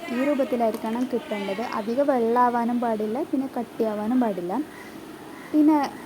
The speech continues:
ഏ, അതിലേക്ക് വേണ്ടിയിട്ട് ഞാൻ മിനിമേറെ നെയ്യാണ് കേട്ടോ എടുത്തത്. അപ്പോൾ അത് ഒരു സ്പൂണ് നെയ്യ് ചീഞ്ചട്ടിയിൽ ഒഴിച്ച് അതിലേക്ക് ഈ അരച്ച് വെച്ച ആപ്പിളും കൂടി ചേർത്ത് നന്നായിട്ടൊന്ന് ചൂടാക്കി എടുക്കണം.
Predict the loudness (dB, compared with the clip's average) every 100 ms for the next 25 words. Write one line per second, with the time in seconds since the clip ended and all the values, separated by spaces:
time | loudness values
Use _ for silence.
0 | -2 0 0 0 0 0 0 -2 0 0
1 | 0 -4 -4 -4 -2 0 0 0 0 0
2 | 0 0 0 -2 -4 -2 -2 -2 -2 2
3 | 0 -2 -16 -18 -12 -10 -6 -4 -4 -6
4 | -2 0 0 -2 -4 -4 -2 -4 -4 -4
5 | -8 -16 -18 -8 -4 -2 -2 -2 -2 -2
6 | 0 0 0 0 0 2 2 2 -2 -4
7 | -4 -2 -2 -2 -2 -2 0 2 2 0
8 | 0 0 0 2 6 8 8 8 8 8
9 | 8 8 8 8 8 8 8 8 8 6
10 | 6 6 4 4 4 4 2 2 2 2
11 | 2 0 -2 0 0 0 0 -2 -2 -4
12 | -4